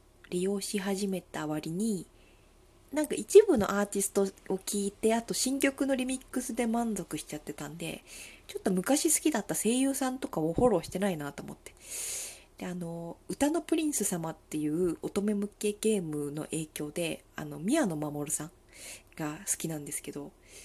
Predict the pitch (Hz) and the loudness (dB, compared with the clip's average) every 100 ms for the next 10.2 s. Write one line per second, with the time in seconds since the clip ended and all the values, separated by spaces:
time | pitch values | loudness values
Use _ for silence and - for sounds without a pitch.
0 | - - 269 247 254 302 330 320 294 311 | -20 -10 -8 -4 -2 0 0 0 -2 -4
1 | - 190 175 175 247 330 285 226 220 190 | -4 -4 -4 -4 0 0 0 -2 -2 -2
2 | 185 196 214 233 240 254 240 196 160 160 | -2 -2 0 0 2 2 2 0 -2 -6
3 | - - 156 165 160 - - 233 208 208 | -8 -8 -6 -6 -6 -8 -2 -2 -2 -6
4 | - - - - - - _ _ - 233 | -20 -20 -20 -20 -20 -20 _ _ -4 4
5 | 277 311 311 311 302 247 254 - 262 - | 6 8 8 6 4 2 2 0 -6 0
6 | 262 - - - 233 233 _ - 156 - | 0 0 -4 -8 -6 -6 _ -4 -4 -6
7 | - - - - - _ _ - 214 262 | -16 -20 -20 -20 -20 _ _ -8 0 6
8 | 294 277 294 277 277 277 277 269 - - | 6 6 2 0 -2 -2 -4 -4 -10 -20
9 | _ - _ - 214 208 247 233 262 254 | _ -20 _ -8 -6 -4 -4 -4 -2 0
10 | 233 | 0